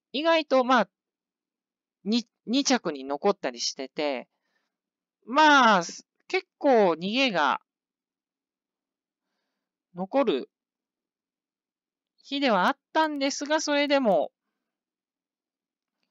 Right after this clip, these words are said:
残っ-、二着に残っているというのは稲毛結構いいんじゃないかなと思うんで、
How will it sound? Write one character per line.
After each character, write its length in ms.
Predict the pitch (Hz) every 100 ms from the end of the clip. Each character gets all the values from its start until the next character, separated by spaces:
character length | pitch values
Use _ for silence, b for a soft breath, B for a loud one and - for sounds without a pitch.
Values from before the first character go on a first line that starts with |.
| _ _ _ _ _ 190
残 340 | 190 196 285
っ-、 60 | - _ 208
二 140 | 254
着 240 | 285 262 180
に 80 |
残 240 | 147 170 311
っ 40 |
て 240 | - 277 254
い 60 |
る 140 | 302 320
と 80 | 277
い 40 |
う 40 |
の 60 | 208
は 80 | 156
稲 240 | 165 247
毛 180 | 277 269
結 240 | - 339 _
構 260 | - 233 180
い 80 | 233
い 120 | 339
ん 80 | 285
じ 100 | 196
ゃ 60 |
な 180 | 185 202
い 80 | 180
か 140 | 143
な 180 | 170 254
と 140 | -
思 260 | 190 175 160
う 20 |
ん 140 | 127 135
で、 320 | 156 131